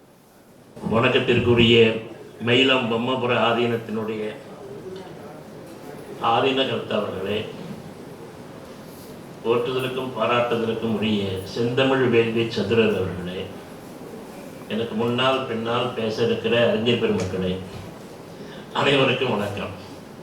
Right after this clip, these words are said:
நிறைய பேசவோ நெஞ்சம் துடிக்கிறது, குறைவிலா நேரமாய் குறுக்கே நிற்கிறது. ஆனால், மணி எட்டு நிறைவு செய்யலாம்னு நினைக்கிறேன்.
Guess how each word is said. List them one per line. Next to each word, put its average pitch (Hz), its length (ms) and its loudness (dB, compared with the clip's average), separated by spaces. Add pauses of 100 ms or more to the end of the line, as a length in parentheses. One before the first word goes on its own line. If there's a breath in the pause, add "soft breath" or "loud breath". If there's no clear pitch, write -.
(640)
நிறைய 151 320 8
பேசவோ 139 600 6
நெஞ்சம் 117 400 -2
துடிக்கிறது, 98 600 -8 (640)
குறைவிலா 135 540 4
நேரமாய் 120 680 2 (340)
குறுக்கே 165 420 8
நிற்கிறது. 110 640 2 (2250)
ஆனால், 135 580 4 (500)
மணி 131 420 2
எட்டு 120 680 2 (400)
நிறைவு 143 360 2
செய்யலாம்னு 220 520 -2
நினைக்கிறேன். - 480 -10